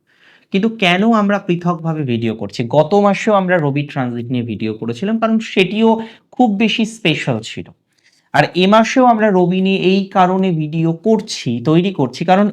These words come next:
এটিও যথেষ্ট পরিমাণে স্পেশাল বলে আমি অন্তত পক্ষে মনে করি। এখন দেখুন, আহ, একটা কথা, যে রবি নিজের রাশিতে আসছে। যে গ্রহ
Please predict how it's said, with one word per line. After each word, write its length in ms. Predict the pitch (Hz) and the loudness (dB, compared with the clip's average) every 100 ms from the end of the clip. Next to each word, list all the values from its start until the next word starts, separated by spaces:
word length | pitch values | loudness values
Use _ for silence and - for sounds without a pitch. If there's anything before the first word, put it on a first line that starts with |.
| - | 0
এটিও 480 | 180 180 220 220 | -2 0 2 4
যথেষ্ট 680 | 208 143 165 160 220 220 - | 4 4 2 6 4 4 2
পরিমাণে 720 | 226 196 185 185 180 185 175 - - _ | 2 4 4 6 6 6 2 -2 -20 _
স্পেশাল 680 | - - 196 190 233 214 | -2 6 6 6 6 6
বলে 500 | 202 170 165 165 160 - _ - | 8 8 8 8 6 -2 _ 2
আমি 260 | 139 165 | 6 8
অন্তত 420 | 156 143 135 131 127 | 6 6 2 0 2
পক্ষে 520 | 120 117 - 196 - - _ - | 0 0 -2 -2 -2 -16 _ -2
মনে 300 | 117 127 120 | 2 2 2
করি। 220 | 117 - _ _ _ _ - _ - | -4 -12 _ _ _ _ -20 _ -4
এখন 340 | 160 233 240 | 2 6 6
দেখুন, 600 | 220 208 - 247 165 208 254 | 8 6 6 6 6 0 -6
আহ, 400 | - 151 143 143 | -6 -2 -2 -2
একটা 200 | 151 190 | -4 -4
কথা, 540 | 170 160 - 143 110 - - | 0 -2 0 -4 -4 -12 -4
যে 80 | 180 | -2
রবি 420 | 143 165 180 269 | 0 0 0 -2
নিজের 320 | 277 170 170 120 | 0 2 0 -4
রাশিতে 420 | 101 - - - - | -8 -10 -18 -20 -20
আসছে। 300 | - _ - 147 | -20 _ -12 -8
যে 380 | 139 254 285 | -4 0 0
গ্রহ 400 | 190 185 180 160 | 2 0 0 -2